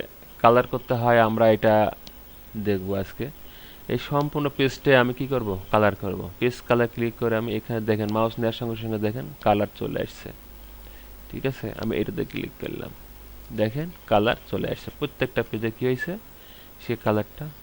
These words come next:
চলে আসছে অটোভাবে। no color, কালার না চাইলে no color। যদি more কালারে ক্লিক করি আমি এখানে আরও কালার পাবো পছন্দ অনুযায়ী, ইচ্ছা অনুযায়ী।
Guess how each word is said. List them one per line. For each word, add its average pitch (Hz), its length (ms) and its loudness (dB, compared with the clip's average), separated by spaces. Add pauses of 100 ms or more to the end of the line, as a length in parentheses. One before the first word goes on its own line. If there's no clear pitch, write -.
চলে 92 260 -4
আসছে - 260 -16 (600)
অটোভাবে। - 480 -10 (3500)
no 151 80 10 (100)
color, 110 280 12
কালার 127 200 10 (320)
না 123 160 10
চাইলে 139 220 2 (420)
no 107 80 0 (100)
color। - 240 -4 (2000)
যদি 127 160 -2 (120)
more 131 260 4
কালারে 127 320 8
ক্লিক 123 240 -2
করি 123 200 -2 (120)
আমি 120 140 -2
এখানে 117 300 -2
আরও 117 180 0
কালার 110 300 -2
পাবো 107 200 -4 (380)
পছন্দ 107 300 -8 (120)
অনুযায়ী, 104 300 -6 (100)
ইচ্ছা - 220 -12
অনুযায়ী। 101 360 -8